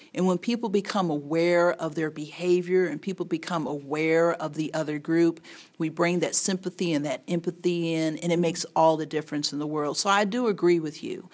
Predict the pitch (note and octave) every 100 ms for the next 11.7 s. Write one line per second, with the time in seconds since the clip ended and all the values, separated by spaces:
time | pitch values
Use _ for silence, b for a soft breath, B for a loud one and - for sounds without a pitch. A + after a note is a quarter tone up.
0 | B B - D#3+ D#3 D3+ - F3+ F3+ F#3
1 | F#3 F#3+ G#3 A#3+ B3 B3 A#3 A3 - G3
2 | G#3+ A#3+ B3 A3+ A3 G3 G3 - G3 F#3
3 | F#3+ F3 E3+ E3 D#3+ E3 - G3+ G3 E3
4 | - - G3+ G3 G3+ F3+ E3 D#3+ E3+ F3+
5 | - - - A3+ F#3+ G#3 G3 F#3+ F#3+ F#3
6 | F3 E3+ E3 E3 B B B B - D#3+
7 | F#3 E3+ C3 - - A3 G#3+ G3+ F#3+ F#3+
8 | E3+ E3+ F3 E3 E3 E3 D#3 D3+ D3+ D3+
9 | B B B E3 D3 D#3 E3+ - A3 A3
10 | G#3 F#3+ F#3+ F#3 G3 F#3 - F3 - D#3+
11 | C#3+ - - E3 G#1 - -